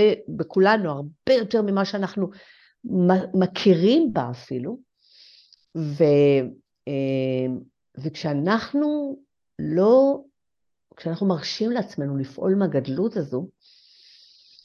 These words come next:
אנחנו מגלים כמה זה גם מייצר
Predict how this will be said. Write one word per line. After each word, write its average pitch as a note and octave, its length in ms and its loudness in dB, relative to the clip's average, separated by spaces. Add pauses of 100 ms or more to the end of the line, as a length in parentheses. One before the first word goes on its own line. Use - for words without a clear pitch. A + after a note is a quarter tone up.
(280)
אנחנו F3 300 0
מגלים C4 880 2 (260)
כמה A3+ 340 -2
זה A3 140 -2
גם D#3+ 220 -4
מייצר D#3 720 0